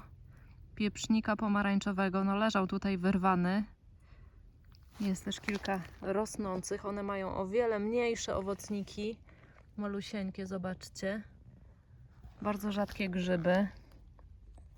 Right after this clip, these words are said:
Także nie za wiele dzisiaj rośnie, ale coś się da ciekawego pokazać, pooglądać.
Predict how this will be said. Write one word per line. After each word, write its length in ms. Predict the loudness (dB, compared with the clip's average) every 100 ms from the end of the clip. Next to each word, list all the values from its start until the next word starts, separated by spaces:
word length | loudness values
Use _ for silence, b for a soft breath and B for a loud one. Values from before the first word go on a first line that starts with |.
| -18 -18 -18 -20 -20 -20 -20 -20 -20 -20 -18 -18 -18 -20 -20 -20 -20 -20 -20 -20 -20 -20 -20 -20 -20 b b b b b -20 -20 -20 -20 -20 -8
Także 340 | -4 2 8 10
nie 180 | 10
za 160 | 12 12
wiele 500 | 12 10 12 10 10
dzisiaj 380 | 4 6 6 8
rośnie, 300 | 6 8 6 8
ale 160 | 8 10
coś 180 | 8
się 160 | 8 6
da 120 | 6
ciekawego 500 | 6 4 6 6 4
pokazać, 500 | 2 2 4 4 2
pooglądać. 760 | 4 4 6 4 4 2 -2